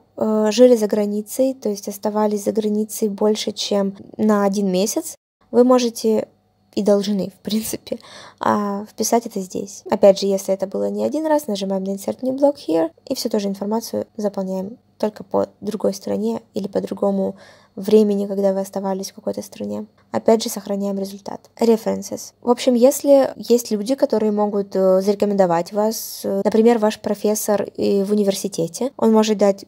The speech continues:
хороший комментарий о вас, вы можете указать его имя и имейл. Вы не узнаете результатов этого тестирования, вы не узнаете вопросы, э,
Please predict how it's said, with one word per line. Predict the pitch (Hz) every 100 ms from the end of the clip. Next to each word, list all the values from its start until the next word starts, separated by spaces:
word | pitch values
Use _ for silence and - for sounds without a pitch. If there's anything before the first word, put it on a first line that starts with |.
| _
хороший | - 208 202 -
комментарий | 196 196 190 202 247
о | 277
вас, | 311 302 - -
вы | 247
можете | 240 226 214 208
указать | 208 202 202 196
его | 196 208
имя | - 294 320 311
и | - 214 -
имейл. | 208 196 202 277 - -
Вы | 233 254
не | 277 269
узнаете | 233 214 214
результатов | 202 196 196 202 226 214
этого | 214 214 208 208 208
тестирования, | 214 - 214 214 226 226
вы | 214
не | 214
узнаете | 208 202 196 196
вопросы, | 196 196 196 202 - 247 247 - - _ -
э, | 208 202 196